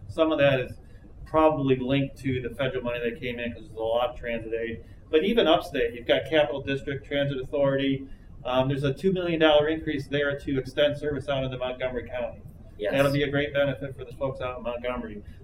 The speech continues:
Speaker 1: But <clears throat> Rochester, Niagara Frontier, Central New York, all have transit programs. They're all gonna see big increases, uh, and those are huge benefits for the county and people that live in those regions. So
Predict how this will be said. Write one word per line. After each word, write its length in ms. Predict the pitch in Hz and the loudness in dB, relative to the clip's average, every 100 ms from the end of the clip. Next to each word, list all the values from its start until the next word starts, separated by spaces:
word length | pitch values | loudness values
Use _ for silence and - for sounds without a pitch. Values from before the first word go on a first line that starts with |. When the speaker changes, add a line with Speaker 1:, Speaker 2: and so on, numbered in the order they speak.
| - - | -14 -10
Speaker 1:
But 260 | 165 156 - | -4 -4 2
<clears throat> 240 | 214 202 156 | 8 8 8
Rochester, 800 | 180 190 185 175 - 170 165 | 6 6 4 -2 -2 0 0
Niagara 420 | 151 139 156 160 160 | 2 4 4 4 0
Frontier, 680 | 160 151 - 156 147 143 - - - - - - - - | -4 -4 -2 -2 -2 -4 -10 -18 -14 -12 -12 -14 -16 -8
Central 400 | - 180 180 156 | 0 0 2 0
New 100 | 143 | 4
York, 280 | 143 143 175 | 6 6 4
all 180 | 180 | 2
have 180 | 165 160 | 4 4
transit 380 | - 147 131 131 | 0 -4 -4 -6
programs. 480 | - 123 123 123 - - - - | -6 -4 -6 -8 -12 -18 -16 0
They're 100 | 135 | 6
all 160 | 156 160 | 8 8
gonna 160 | 139 | 2
see 200 | 131 139 | -2 -6
big 260 | 135 147 135 | 0 0 2
increases, 720 | 131 131 127 123 123 117 101 - - - - | 0 -2 -6 -6 -8 -8 -10 -14 -16 -14 -4
uh, 220 | 127 127 | -2 -2
and 100 | 127 | 2
those 160 | 147 156 | 4 4
are 100 | 135 | 0
huge 480 | 165 156 147 139 - - - - | 2 2 2 -4 -10 -16 -16 0
benefits 460 | 143 143 139 131 127 | 2 4 2 -4 -6
for 120 | 135 | -4
the 80 | 120 | -4
county 400 | - 143 139 131 | -2 0 2 0
and 100 | - | -2
people 260 | 135 131 117 | -10 -6 -6
that 140 | 117 | -4
live 140 | 117 113 | -4 -4
in 60 | |
those 220 | 113 107 | -6 -10
regions. 400 | 120 120 113 107 117 | -12 -12 -12 -12 -2
So 340 | 120 113 | 0 0